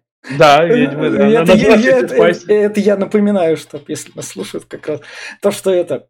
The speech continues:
Speaker 2: <clears throat> главной ведьме свободных людей, и главная ведьма свободных людей говорит: «Я передам все свои знания». А поскольку они, походу, могут передавать свои знания, там,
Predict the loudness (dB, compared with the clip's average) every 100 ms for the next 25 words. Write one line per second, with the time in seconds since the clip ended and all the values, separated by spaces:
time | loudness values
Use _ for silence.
0 | _ -12 -12 _ _ _ _ _ _ _
1 | _ _ _ -10 -2 0 0 -2 -2 -2
2 | -2 -2 -6 -6 -10 _ -6 -2 0 -2
3 | -4 -8 -8 -6 -4 -6 -4 -2 -2 -2
4 | -4 -4 -6 -6 -4 -4 -4 -6 -10 -6
5 | -6 -4 -4 -6 -6 -4 -2 -2 0 0
6 | -2 -4 -6 -2 -2 -2 -2 -2 -2 -6
7 | -10 _ _ -10 -6 -2 -4 -2 -4 -2
8 | -4 -4 -4 -4 -2 -2 -4 -4 -2 -2
9 | -2 -4 -6 -6 -6 -6 -6 -6 -10 -12
10 | -14